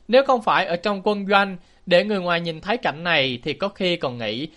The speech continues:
đây là kết quả của một đợt truy quét tệ nạn xã hội, mà đám người kia chính là đám người đang hưởng thụ thì bị bắt. Cả đám quần áo xộc xệch,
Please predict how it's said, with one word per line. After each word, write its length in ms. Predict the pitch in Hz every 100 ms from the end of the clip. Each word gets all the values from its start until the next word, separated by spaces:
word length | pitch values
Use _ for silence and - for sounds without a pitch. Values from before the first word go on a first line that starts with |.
| _
đây 140 | 214 220
là 120 | 185
kết 220 | - 254 254
quả 280 | 131 110 131
của 140 | 165
một 260 | 165 143 -
đợt 300 | 143 123 -
truy 180 | 175
quét 360 | 139 175 202 254
tệ 140 | 139
nạn 220 | 117 101 98
xã 160 | 131
hội, 320 | 131 117 101 - _ -
mà 200 | 196 190
đám 200 | 190 269
người 120 | 220
kia 300 | 175 214 226
chính 220 | 185 180
là 120 | 208 160
đám 260 | 127 196
người 260 | 175 139 120
đang 200 | 135 151
hưởng 280 | 143 117 131
thụ 280 | 139 101 107
thì 100 | 127
bị 140 | 107
bắt. 220 | 107 175 - _ _ _ -
Cả 100 | 208
đám 260 | 196 254
quần 220 | 214 156 107
áo 240 | 113 165
xộc 240 | - 135
xệch, 240 | - 156